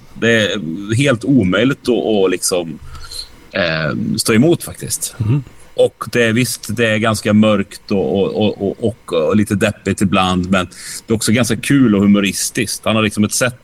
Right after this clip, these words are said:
Speaker 1: att skriva texter och, och skriva sina låtar som, som ger en någonting annat. Eller i alla fall för mig, som jag inte är,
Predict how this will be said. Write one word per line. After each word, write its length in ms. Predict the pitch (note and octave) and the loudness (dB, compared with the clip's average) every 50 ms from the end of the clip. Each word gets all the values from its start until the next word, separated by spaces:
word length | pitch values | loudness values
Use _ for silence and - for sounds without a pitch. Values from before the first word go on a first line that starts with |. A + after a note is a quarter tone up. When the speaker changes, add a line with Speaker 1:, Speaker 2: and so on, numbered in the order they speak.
| - | -6
Speaker 1:
att 80 | G#2 - | -6 -4
skriva 280 | - A#2+ G#2+ G2 G2 | -2 0 0 0 0
texter 680 | F#2+ - A#2 A2 - - - - - - A#2+ A2 G2+ F2+ | -2 -2 -6 -6 -4 -6 -6 -4 0 0 2 2 2 0
och, 260 | C#2 C#2+ F2 E2+ - - | -2 -4 -4 -4 -4 -4
och 320 | - G#2 G2+ F#2 F2 F2 | -2 0 0 2 0 0
skriva 240 | - - A2+ G2+ F#2+ | 0 2 2 2 2
sina 160 | - A2 G2+ | 2 2 2
låtar 520 | F#2+ G2+ G#2 F#2+ F2 - - - B2+ - - | 2 2 2 2 0 -2 -2 -2 0 0 0
som, 220 | - - F2 E2+ - _ - - - - - - - - | -2 -4 -8 -8 -8 _ -16 -10 -8 -6 -6 -8 -8 -6
som 180 | - - A2 G#2+ | 0 2 4 4
ger 300 | G#2+ A2+ G#2 G2 F#2+ F#2 | 4 4 2 2 2 0
en 200 | F#2 F#2 F#2+ F#2+ | 0 -2 -2 -2
någonting 360 | F#2+ F#2+ F#2 G2 A2 G#2 - | -2 -4 -4 -4 -4 -4 -4
annat. 560 | - A2 E2+ E2+ A2 D3 - - - - - - - - | -4 -4 -2 -2 -2 -4 -4 -8 -12 -14 -14 -12 -6 -2
Eller 120 | A#2+ A#2+ | 2 2
i 20 | B2 | 2
alla 80 | A#2+ | 2
fall 140 | A#2 C3 A2 | 2 0 0
för 80 | A2+ B2+ | 2 2
mig, 260 | C3+ D#3+ D3+ A#2+ - | 2 2 2 -2 -4
som 180 | - - A#2 A2+ | -4 0 0 2
jag 140 | A#2+ C3+ | 2 2
inte 260 | D3 C#3+ - - - G#3+ | 0 -2 -2 -2 0 0
är, 280 | G3+ D#2+ G2 G2+ F2 | 0 0 -2 -2 -2